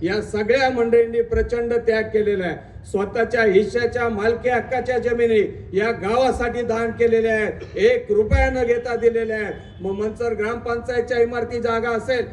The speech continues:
मराठी शाळेची जागा असेल, खरेदी विक्री संघाची जागा असेल, एसटी स्टँडची जागा असेल, बाजार समितीची जागा असेल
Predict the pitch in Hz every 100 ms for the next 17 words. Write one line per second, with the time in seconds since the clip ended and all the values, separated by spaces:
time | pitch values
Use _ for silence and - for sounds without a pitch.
0 | - - 165 220 240 254 226 220 240 240
1 | 247 240 247 247 240 220 240 196 - -
2 | - 220 247 247 254 247 233 240 247 247
3 | 247 240 240 247 240 226 254 214 - -
4 | 170 240 - 285 269 262 254 240 254 240
5 | 240 240 220 240 226 - - - 175 254
6 | 269 285 262 254 247 247 254 254 240 233
7 | 233 240 220 247 226